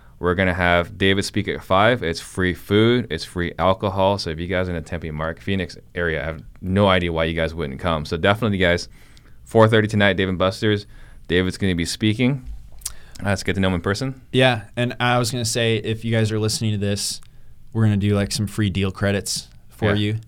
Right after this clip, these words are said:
Speaker 2: And, uh, the, the promo code for that is R E D
Speaker 1: Awesome.
Speaker 2: for Real Estate Disruptors.
Speaker 1: Perfect.
Speaker 2: And I believe it's twenty dollars worth of credits for sending mail, getting phone numbers, and stuff like that.
Speaker 1: Yeah, I can't ask for a lot more than that. So I'm glad you guys were able to tune in. So R E D, guys.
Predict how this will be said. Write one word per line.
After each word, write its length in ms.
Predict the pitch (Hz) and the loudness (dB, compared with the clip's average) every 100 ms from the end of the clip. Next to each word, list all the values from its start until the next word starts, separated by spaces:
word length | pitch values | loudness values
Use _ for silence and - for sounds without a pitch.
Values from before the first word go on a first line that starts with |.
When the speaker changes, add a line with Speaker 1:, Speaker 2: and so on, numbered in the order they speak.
| - - - - 107 | -16 -20 -20 -10 -2
Speaker 2:
And, 280 | 104 98 | 0 0
uh, 240 | 95 92 87 - | 2 0 -2 -4
the, 240 | 101 95 | -4 -2
the 140 | 101 | -4
promo 360 | 98 107 101 101 | -4 0 0 0
code 220 | 101 92 | -2 -4
for 80 | - | -4
that 180 | 92 90 | -4 -4
is 180 | 90 - | -6 -4
R 200 | 95 95 | -2 0
E 180 | 92 92 | 0 -4
D 380 | 82 90 90 110 - - - - - - - - | -6 -6 -6 -8 -12 -20 -20 -20 -20 -20 -20 -8
Speaker 1:
Awesome. 220 | 78 98 | -4 -2
Speaker 2:
for 80 | 92 | -2
Real 160 | 92 92 | -2 -4
Estate 320 | 92 92 - | -4 -6 -8
Disruptors. 680 | 82 95 85 - 92 - - - - | -8 -6 -6 -6 -8 -10 -14 -18 -18
Speaker 1:
Perfect. 320 | - 92 107 92 | -6 -4 0 0
Speaker 2:
And 80 | |
I 40 | 95 | 0
believe 220 | 98 92 | -2 -2
it's 120 | 90 | -4
twenty 260 | - 104 92 | -4 -4 -2
dollars 400 | 85 82 92 - | -4 -6 -8 -8
worth 220 | 80 - | -8 -8
of 140 | 90 - | -12 -8
credits 300 | 92 73 - | -8 -6 -10
for 160 | 82 | -10
sending 380 | 80 92 87 87 | -6 -6 -4 -4
mail, 400 | 85 85 85 101 - | -4 -4 -6 -10 -6
getting 180 | 92 | -6
phone 200 | 92 82 | -6 -6
numbers, 300 | 82 87 78 | -6 -8 -8
and 80 | 87 | -8
stuff 220 | - 82 87 | -8 -6 -8
like 160 | 87 | -8
that. 280 | 85 87 - - - - | -8 -8 -10 -18 -20 -8
Speaker 1:
Yeah, 120 | 101 | -4
I 40 | 78 | -4
can't 180 | - 90 | -2 -2
ask 160 | 92 | -2
for 60 | - | -2
a 40 | |
lot 120 | 90 87 | -4 -2
more 120 | 90 | -2
than 100 | 80 | 0
that. 240 | 104 76 | 0 0
So 180 | - 85 | -2 -4
I'm 320 | 50 69 85 - | -4 -8 -10 -2
glad 260 | 98 104 | 4 4
you 60 | 101 | 4
guys 140 | 101 101 | 4 4
were 60 | |
able 160 | 101 98 | 2 2
to 60 | 85 | -2
tune 240 | 101 95 | -2 0
in. 160 | 104 90 | 0 -2
So 120 | - | -2
R 200 | 92 107 | 4 4
E 100 | 113 | 4
D, 180 | 107 107 | 4 4
guys. 420 | 104 107 143 - | 6 6 4 -2